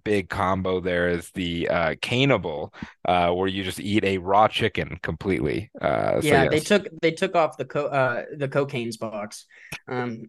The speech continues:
Speaker 2: <laughs>
Speaker 1: Cocaine's.
Speaker 2: Yeah, that sucked.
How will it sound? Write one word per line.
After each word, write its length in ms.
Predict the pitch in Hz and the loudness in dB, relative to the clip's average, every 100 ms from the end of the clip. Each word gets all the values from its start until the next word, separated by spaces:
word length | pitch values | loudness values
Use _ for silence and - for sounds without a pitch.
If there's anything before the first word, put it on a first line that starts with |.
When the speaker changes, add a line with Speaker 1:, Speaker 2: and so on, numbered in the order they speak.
| - | -4
Speaker 2:
<laughs> 1160 | 170 233 - 240 185 190 175 - - - - | 0 2 4 4 2 -2 -4 -8 -12 -20 0
Speaker 1:
Cocaine's. 760 | - 104 - - 85 98 113 - | 2 2 0 0 0 0 -4 -2
Speaker 2:
Yeah, 680 | 339 302 254 240 214 196 156 | 2 6 8 10 12 12 10
that 100 | 156 | 8
sucked. 400 | - 131 156 | 0 -4 -6